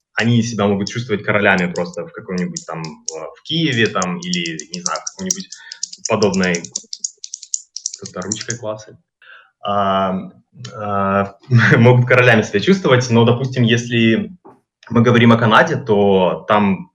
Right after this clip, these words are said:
э, как прожиточный минимум, я бы сказал, на одного человека это где-то две с половиной тысячи долларов американских. Э, это так, просто прожиточный минимум, чтобы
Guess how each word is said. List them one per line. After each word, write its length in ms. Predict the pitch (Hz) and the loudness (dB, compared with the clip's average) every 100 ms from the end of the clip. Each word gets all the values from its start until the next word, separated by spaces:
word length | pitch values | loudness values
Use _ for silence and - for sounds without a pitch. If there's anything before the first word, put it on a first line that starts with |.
| _ 92 | _ -12
э, 120 | 92 90 - _ | -10 -10 -16 _
как 320 | - - - | -12 -12 -6
прожиточный 600 | - 113 131 123 - 113 | 0 0 0 -2 0 2
минимум, 580 | 107 139 185 147 117 101 - - | 4 4 2 2 2 0 -6 -6
я 100 | 110 | 0
бы 80 | 107 | 0
сказал, 420 | 110 110 113 123 | 0 0 4 6
на 140 | 113 107 | 6 4
одного 280 | 101 104 110 | 4 0 -2
человека 520 | - 104 101 117 110 | -2 0 2 2 0
это 140 | 95 | -4
где-то 440 | 92 98 98 90 - _ | -6 -6 -6 -8 -12 _
две 180 | 101 107 | -4 -4
с 60 | |
половиной 320 | - 110 104 | -2 -2 -2
тысячи 260 | 95 98 - | -4 -8 -10
долларов 380 | 101 120 135 123 - _ _ _ _ _ | -4 0 0 -2 -6 _ _ _ _ _
американских. 880 | - 101 95 95 90 90 - 80 - 78 | -4 -2 0 0 0 -2 -8 -14 -12 -6
Э, 500 | 80 76 - - - | -2 -2 -2 -6 -6
это 180 | - 104 | -4 0
так, 220 | 101 - | 2 0
просто 300 | - 120 - | 2 0 2
прожиточный 560 | 101 110 104 110 113 113 | 0 0 0 -2 -2 2
минимум, 340 | 104 92 87 | 4 4 2
чтобы 600 | 90 - 104 95 104 190 | -4 -6 -2 2 4 4